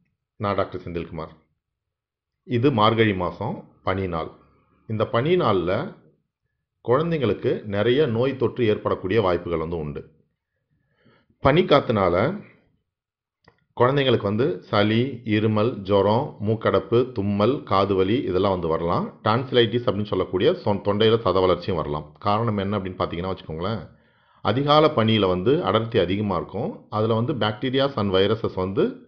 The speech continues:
கலந்திருக்கக்கூடிய வாய்ப்புகள் வந்து அதிகம். இந்த அதிகாலை பனியில வந்து குழந்தைங்க போறாங்க, விளையாடுறாங்க அப்படின்னா,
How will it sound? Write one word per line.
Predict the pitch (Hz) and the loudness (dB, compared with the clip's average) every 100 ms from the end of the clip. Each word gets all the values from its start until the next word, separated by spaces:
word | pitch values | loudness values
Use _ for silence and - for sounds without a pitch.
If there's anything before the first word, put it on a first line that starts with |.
| _ _ _ _ - | _ _ _ _ -4
கலந்திருக்கக்கூடிய | 107 113 110 95 95 | -2 0 -2 -2 0
வாய்ப்புகள் | 87 98 98 90 | 4 2 2 0
வந்து | 90 98 | 0 0
அதிகம். | 78 76 76 - _ | -2 -2 -8 -14 _
இந்த | 101 101 | -4 0
அதிகாலை | 104 127 165 160 156 | 2 2 2 4 4
பனியில | 131 117 107 98 | 2 0 0 0
வந்து | 123 | 0
குழந்தைங்க | 107 104 110 104 | 0 0 0 -2
போறாங்க, | - 101 98 95 98 92 | 0 0 2 0 0 2
விளையாடுறாங்க | 98 95 90 90 85 | 2 2 0 -2 -4
அப்படின்னா, | 82 78 95 226 | -4 -4 -4 -6